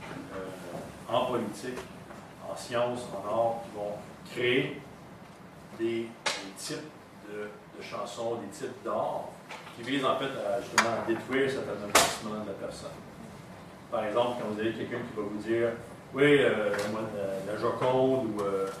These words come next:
les impressionnistes, pas les impressionnistes, mais mettons les, les cubistes, euh,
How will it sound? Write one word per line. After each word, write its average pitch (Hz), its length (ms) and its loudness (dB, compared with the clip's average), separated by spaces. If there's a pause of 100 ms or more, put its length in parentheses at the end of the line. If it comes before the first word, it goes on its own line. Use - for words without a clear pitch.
(1080)
les 107 160 -8
impressionnistes, 117 760 -2
pas - 80 0
les 110 60 -2
impressionnistes, 113 460 -6
mais 104 140 -6
mettons 110 260 -4
les, 104 60 -4
les 98 280 -8
cubistes, 117 540 0
euh, 95 320 -2